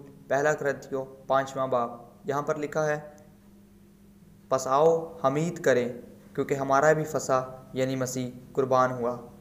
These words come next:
और रसूल इस बात का ऐलान करते हैं कि यीशु मसीह ईद फसाही पर कुर्बान हुआ।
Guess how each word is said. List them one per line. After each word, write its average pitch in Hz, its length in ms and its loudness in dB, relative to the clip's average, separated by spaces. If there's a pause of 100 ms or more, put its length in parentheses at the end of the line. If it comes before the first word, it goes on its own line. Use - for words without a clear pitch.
और 123 160 2
रसूल 156 540 -2
इस - 180 -8
बात 131 300 2
का - 380 -4
ऐलान 147 340 4
करते 135 280 -2
हैं 123 520 -8
कि 127 80 -8
यीशु 127 320 -6
मसीह 135 540 -10
ईद 139 160 -2
फसाही 135 440 -6
पर - 400 -10 (140)
कुर्बान 127 520 -2
हुआ। 113 220 -12